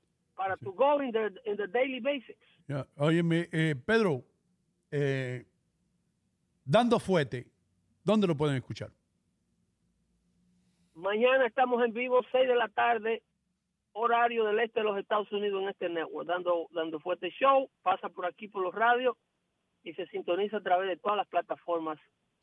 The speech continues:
Speaker 1: de social media.
Speaker 2: Losradio punto com,
Speaker 1: Facebook,
Speaker 2: con más de veintisiete mil suscriptores en el área triestatal. Nos escuchan muchos camioneros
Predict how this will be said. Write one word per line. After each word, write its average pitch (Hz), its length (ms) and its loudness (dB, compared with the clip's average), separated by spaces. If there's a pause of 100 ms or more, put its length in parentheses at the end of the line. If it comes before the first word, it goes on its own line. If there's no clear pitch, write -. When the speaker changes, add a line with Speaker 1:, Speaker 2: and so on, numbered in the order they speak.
(220)
Speaker 1:
de 160 200 -6
social 175 360 -6
media. 139 300 -6
Speaker 2:
Losradio 139 540 2
punto 139 300 -2
com, 147 160 -2
Speaker 1:
Facebook, 139 80 -4
Speaker 2:
con 131 140 -4
más 135 120 0
de 135 100 0
veintisiete 131 760 -4
mil 135 340 -2 (300)
suscriptores 135 840 -2 (260)
en 120 140 -4
el 127 80 0
área 139 240 2
triestatal. 139 760 -2
Nos 127 220 -4
escuchan 127 420 -2
muchos 135 320 -2
camioneros 135 720 0